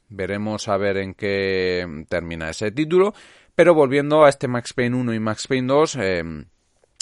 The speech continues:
promete ser un sello de calidad, dado que Remedy y Rockstar son dos compañías que yo creo que son de las mejores en el panorama actual.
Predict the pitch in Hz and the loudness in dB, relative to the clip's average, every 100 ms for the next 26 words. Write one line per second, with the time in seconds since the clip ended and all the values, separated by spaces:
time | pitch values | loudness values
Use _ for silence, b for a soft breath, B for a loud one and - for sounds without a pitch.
0 | - - _ _ - 95 104 104 98 117 | -12 -12 _ _ -4 -2 0 -2 0 0
1 | 107 - 78 - 76 76 80 90 107 131 | -2 -4 -12 -12 -8 -8 -4 -2 4 8
2 | 165 - B B B 127 127 135 127 127 | 6 6 B B B 2 2 2 2 2
3 | 113 113 117 107 104 120 - 123 113 - | 2 0 -2 -2 0 0 2 2 2 0
4 | B - 107 104 - 98 92 107 107 98 | B -10 -6 -6 -6 -6 -4 -2 -2 -4
5 | - 90 92 104 104 104 87 _ _ 78 | -6 -4 -4 -2 0 0 -2 _ _ -14
6 | - - 90 87 78 - 76 - 101 92 | -8 -6 -4 -4 -6 -10 -14 -6 -4 -4
7 | - 80 82 - 80 80 87 87 82 - | -6 -12 -14 -10 -6 -2 -2 -2 -4 -6
8 | B B - 147 131 151 | B B 4 6 8 4